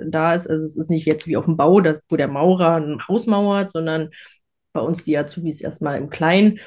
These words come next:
Dann bauen sie entweder hier Beleuchtungsstromkreise, also die Lichtschalter mit Lampe und sowas, Sicherungen und so auf, oder schon irgendeine Steuerung.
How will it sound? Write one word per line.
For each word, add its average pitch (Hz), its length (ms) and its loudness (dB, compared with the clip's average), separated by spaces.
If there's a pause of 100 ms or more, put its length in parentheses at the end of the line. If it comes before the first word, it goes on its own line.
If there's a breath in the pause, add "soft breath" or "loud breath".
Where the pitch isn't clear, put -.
(160 loud breath)
Dann 156 100 -2
bauen 160 180 4
sie 160 80 0
entweder 160 320 -2
hier 156 200 -2
Beleuchtungsstromkreise, 190 1000 -2
also 143 180 -8
die 139 80 -6
Lichtschalter 156 600 -2
mit - 440 -10
Lampe 170 260 0
und 160 120 0
sowas, 156 320 -2
Sicherungen 160 520 0
und 151 120 -2
so 151 140 -4
auf, 160 320 2 (460 loud breath)
oder 165 360 2
schon 175 200 -2
irgendeine 180 260 2
Steuerung. 165 800 0